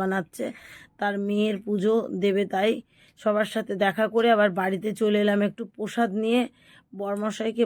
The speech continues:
প্রসাদ দিলাম, আর এবার দাদাকে দিতে যাচ্ছি। দাদা তো ঘুমিয়ে একেবারে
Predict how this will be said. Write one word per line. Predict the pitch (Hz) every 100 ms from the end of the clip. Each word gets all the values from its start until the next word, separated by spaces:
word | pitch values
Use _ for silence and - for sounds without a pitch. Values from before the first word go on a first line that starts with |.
| 226
প্রসাদ | 208 - 214 175
দিলাম, | 208 226 247 226 - _ - 190
আর | 185 185
এবার | 190 208 185
দাদাকে | 185 185 185 208
দিতে | 180 170 196
যাচ্ছি। | 202 - - - 247 - _ _ _
দাদা | 180 190 196 214
তো | 208 240
ঘুমিয়ে | 170 190 208 226 233 226
একেবারে | 208 214 214 214